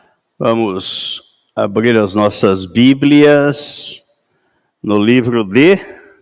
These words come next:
Apocalipse, capítulo dezesseis. Muito bem.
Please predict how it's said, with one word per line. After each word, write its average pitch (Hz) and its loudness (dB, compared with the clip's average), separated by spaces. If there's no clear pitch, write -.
Apocalipse, 110 -2
capítulo 165 2
dezesseis. 104 -2
Muito 117 -10
bem. 113 -6